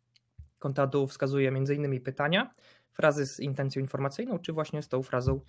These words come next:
czy, czy właśnie frazy z intencją transakcyjną. Druga funkcjonal-, drugą funkcjonalnością Contado jest automatyczne wyciąganie i łączenie fraz kluczowych z pytaniami zadawanymi przez internautów.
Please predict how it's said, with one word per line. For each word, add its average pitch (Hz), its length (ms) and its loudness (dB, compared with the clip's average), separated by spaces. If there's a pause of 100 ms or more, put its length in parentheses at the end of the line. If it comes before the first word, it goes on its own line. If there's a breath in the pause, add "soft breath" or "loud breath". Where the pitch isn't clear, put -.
(320 soft breath)
czy, 151 180 -2
czy - 180 -6
właśnie 143 260 -2
frazy 135 280 -4
z 131 40 -2
intencją 127 400 -4
transakcyjną. 123 600 -4 (1000 soft breath)
Druga 160 380 2
funkcjonal-, 165 680 0
drugą 175 240 2
funkcjonalnością 165 680 0
Contado 165 460 0
jest 151 520 -2 (120)
automatyczne 139 640 -2
wyciąganie 139 600 0 (1120)
i 151 100 -2
łączenie 139 480 0
fraz 131 240 -2
kluczowych 143 420 -2
z - 60 -20
pytaniami 156 460 0
zadawanymi 143 520 0
przez 135 160 -4
internautów. 131 640 0